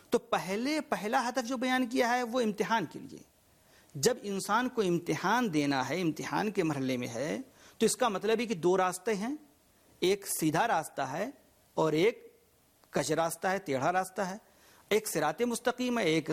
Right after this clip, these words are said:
غیر صراط مستقیم ہے۔ تو جب انسان امتحان کی منزل میں دو راہ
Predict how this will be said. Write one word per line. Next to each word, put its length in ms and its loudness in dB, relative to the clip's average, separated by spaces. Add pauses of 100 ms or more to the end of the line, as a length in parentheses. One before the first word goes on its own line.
غیر 160 2 (340)
صراط 240 0
مستقیم 480 -2
ہے۔ 80 -6 (340)
تو 100 2
جب 180 2 (100)
انسان 640 0
امتحان 520 0
کی 100 -4
منزل 340 2
میں 100 2
دو 200 2
راہ 160 2